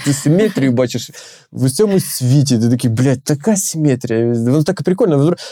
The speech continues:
вроді її немає, зовсім, ти її чувствуєш, ощущаєш. І ти відчуваєш, що ти, в мене колись було так, що я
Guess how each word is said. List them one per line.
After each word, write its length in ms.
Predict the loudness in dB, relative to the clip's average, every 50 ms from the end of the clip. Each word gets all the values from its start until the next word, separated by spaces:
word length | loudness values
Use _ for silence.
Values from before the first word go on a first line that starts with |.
| -4 -2
вроді 280 | 0 0 2 2 2
її 200 | 4 4 4 4
немає, 460 | 4 4 4 2 2 2 4 2 2 2
зовсім, 320 | 0 -4 -2 0 0 0
ти 120 | 2 2
її 160 | 2 2 2 0
чувствуєш, 580 | -2 -2 0 0 0 0 -2 -4 -4 -4 -4 -6
ощущаєш. 680 | -6 -4 -2 -2 -2 -2 0 0 0 0 -2 -4 -8 -14 -16 -16 -16 -18 -8 -6
І 80 | -4 -2
ти 120 | 0 0
відчуваєш, 400 | 0 0 0 0 0 0 0 0
що 120 | 0 -2 -2
ти, 140 | -2 -4 -4
в 220 | -4 -8 -10 -6 -4
мене 120 | -2 0
колись 220 | 0 0 0 0 0
було 180 | 0 0 0
так, 200 | 0 -2 -4 -4
що 140 | -2 0 0
я 140 | 0 0